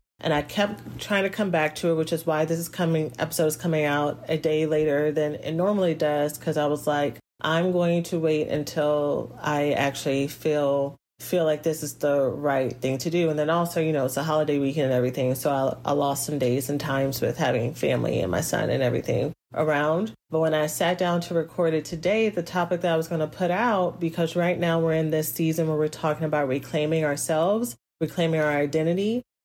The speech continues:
hosting workshops in Chicago and Charlotte, all-day workshops, which I'm so excited about,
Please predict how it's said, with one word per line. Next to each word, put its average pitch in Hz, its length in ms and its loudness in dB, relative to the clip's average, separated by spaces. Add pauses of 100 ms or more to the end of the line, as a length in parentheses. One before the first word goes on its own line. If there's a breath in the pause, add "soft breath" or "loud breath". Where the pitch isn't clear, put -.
hosting 170 400 2
workshops 160 480 0
in 160 80 2
Chicago 165 800 0
and 151 260 -2
Charlotte, 165 560 0
all-day 165 380 2
workshops, 175 840 -2
which 156 280 0
I'm 160 100 -2
so - 380 0
excited 165 520 0
about, 160 460 0